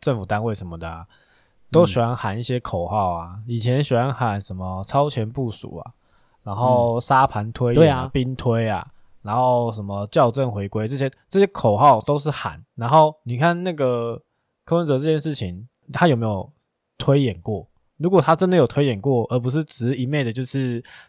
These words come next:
Speaker 1: 推他的什么，你刚刚说的那个卫-，卫-，卫生系统的话，他应该早就知道会有这个状况啦。
Speaker 2: 嗯。
Speaker 1: 反而应该是像
Speaker 2: 对。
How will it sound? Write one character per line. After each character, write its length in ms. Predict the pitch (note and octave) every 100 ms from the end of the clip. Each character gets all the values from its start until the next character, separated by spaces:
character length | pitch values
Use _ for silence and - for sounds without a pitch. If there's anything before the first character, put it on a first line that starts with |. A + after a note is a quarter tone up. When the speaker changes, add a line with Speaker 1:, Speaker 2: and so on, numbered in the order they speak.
| -
Speaker 1:
推 240 | C3 C3
他 160 | B2 B2+
的 260 | A#2 A2
什 100 | G#2
么， 240 | G2+ G2 G2
你 60 |
刚 140 | G2+ A#2+
刚 80 | B2
说 120 | B2+
的 120 | A2+
那 100 | A#2+
个 260 | A2+ G#2+ G#2+
卫-， 240 | A2+ A#2+
卫-， 440 | - B2+ A#2 G#2+ G#2
卫 120 | C3
生 180 | A#2+ A#2
系 160 | A2 B2+
统 200 | G2 E2
的 60 |
话， 280 | A2+ G2+ F2+ _ _ _ - _
他 120 | - F3+
应 60 |
该 80 | F3+
早 160 | D#3 A#2+
就 80 |
知 80 | A2
道 100 | C#3+
会 80 | D3
有 220 | G#2+ G2+
这 140 | B2 C3+
个 100 | A2
状 240 | - A2
况 260 | - A#2+ G2
啦。 140 | F#2
Speaker 2:
嗯。 60 | F#2+
Speaker 1:
反 200 | G#2 G#2+
而 120 | B2+
应 40 |
该 160 | C#3 C#3+
是 140 | B2
像 260 | D3 D3
Speaker 2:
对。 40 | C3